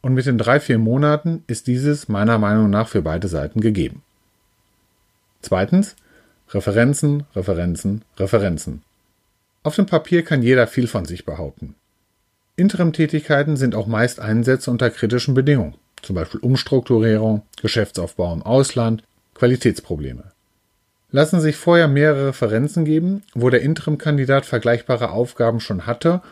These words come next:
und rufen Sie dort auch wirklich an. Durch die Wortwahl Ihres Telefonpartners werden Sie schon einiges erkennen. Drittens, Erfolgsabhängigkeit.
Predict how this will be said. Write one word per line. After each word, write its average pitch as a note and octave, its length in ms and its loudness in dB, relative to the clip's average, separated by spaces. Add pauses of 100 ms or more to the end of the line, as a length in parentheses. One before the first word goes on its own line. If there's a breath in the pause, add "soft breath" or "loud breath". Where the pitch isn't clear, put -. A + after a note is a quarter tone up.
(120)
und A2+ 100 -2
rufen A#2 320 0
Sie B2+ 100 2
dort A2+ 220 4
auch A2+ 140 -2
wirklich C#3+ 360 -2
an. B2+ 260 -4 (800)
Durch G2+ 140 -4
die F2+ 160 -8
Wortwahl C#3+ 480 2
Ihres G2+ 180 -4
Telefonpartners C#3 960 -2 (320)
werden F3 220 4
Sie A#2+ 80 -2
schon G#2+ 200 -4
einiges F2+ 360 -6
erkennen. - 360 -16 (1040)
Drittens, C#3+ 500 -6 (600)
Erfolgsabhängigkeit. A2 1000 -2